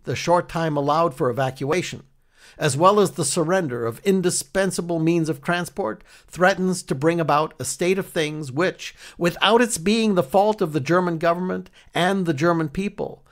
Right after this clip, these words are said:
may render impossible to further fulfill the conditions.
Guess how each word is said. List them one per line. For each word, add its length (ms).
may 180
render 560
impossible 800
to 140
further 440
fulfill 520
the 100
conditions. 800